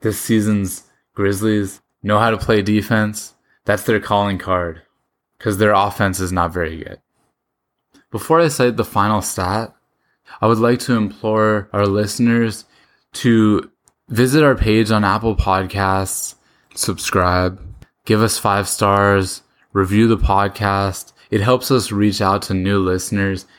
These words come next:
and we really appreciate it. Thanks so much for your consideration on that.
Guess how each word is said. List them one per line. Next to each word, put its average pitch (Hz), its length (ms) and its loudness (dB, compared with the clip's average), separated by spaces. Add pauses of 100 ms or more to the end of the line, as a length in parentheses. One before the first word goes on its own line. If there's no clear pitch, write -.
and 101 160 -6
we 101 100 2
really 98 360 4
appreciate 90 720 -2
it. - 180 -8 (600)
Thanks 104 220 2
so 107 160 2
much 98 280 2
for 107 100 -2
your 95 140 2
consideration 90 840 -2
on 82 200 -6
that. 80 280 -12